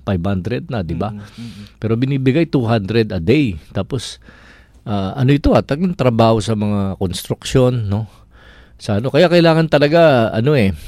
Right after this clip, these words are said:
Speaker 1: yung, ah, awareness sa karapatan,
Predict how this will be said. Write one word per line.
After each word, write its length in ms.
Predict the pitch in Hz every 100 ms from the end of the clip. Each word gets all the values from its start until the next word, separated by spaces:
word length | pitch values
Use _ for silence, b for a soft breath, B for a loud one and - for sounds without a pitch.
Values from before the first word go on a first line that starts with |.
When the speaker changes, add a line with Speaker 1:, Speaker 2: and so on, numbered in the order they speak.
| B
Speaker 1:
yung, 240 | 117 117 123 123 123 120 113 B B B B B
ah, 220 | - 110 -
awareness 680 | 120 131 131 131 135 - 120
sa 240 | 113 110
karapatan, 800 | 117 117 - 107 143 139 82 76